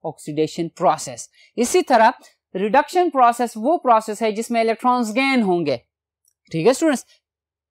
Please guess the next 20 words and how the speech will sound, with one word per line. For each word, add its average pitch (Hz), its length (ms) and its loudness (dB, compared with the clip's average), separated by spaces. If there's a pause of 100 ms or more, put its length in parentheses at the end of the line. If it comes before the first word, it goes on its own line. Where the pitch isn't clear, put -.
(100)
कॉपर 277 320 6
को 294 140 2
देख 214 240 0
लें, 233 180 -4
कॉपर 254 300 6
टू 320 200 6
आयंस 220 340 2
है। 277 60 -4 (340)
कॉपर 311 280 4 (100)
टू 339 160 6
का 311 140 4
मतलब 269 340 0
ये 269 180 2
है 233 140 0
स्टूडेंट्स 247 320 -4
कि 247 120 -4
कॉपर 254 420 2
ऑक्सीडेशन 220 560 0
स्टेट 208 300 -4
टू 214 120 2